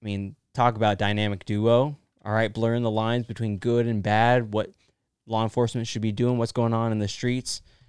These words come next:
An excellent action film that also has some moral ambiguity in it. And then for Fast and the Furious, again, the start of a franchise that's still going strong to this day. Yeah, it's a little corny for what it is, but that's also two thousand one action films in a nutshell.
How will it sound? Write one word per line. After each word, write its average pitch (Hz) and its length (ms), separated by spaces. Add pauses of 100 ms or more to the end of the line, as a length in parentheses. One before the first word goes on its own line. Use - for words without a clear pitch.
An 117 140
excellent 113 420
action 107 380
film 117 320
that 98 140
also 98 220
has 98 120
some 101 120
moral 101 260
ambiguity 98 580
in 107 100
it. 113 140 (320)
And 123 100
then 139 120
for 135 340
Fast 131 300
and 117 60
the 104 40
Furious, 127 460 (320)
again, 107 180
the 95 80
start 127 360
of 110 260
a 110 100
franchise 120 460
that's - 160
still 127 240
going 117 240
strong 113 300
to - 100
this 101 220
day. 110 340 (280)
Yeah, 202 140
it's 180 120
a 190 40
little 156 140
corny 131 320
for 113 180
what 110 140
it 110 80
is, 120 160
but 117 160
that's 139 180
also 131 320
two 135 160
thousand 123 360
one 123 140
action 110 380
films 107 300
in 107 80
a 110 100
nutshell. 104 460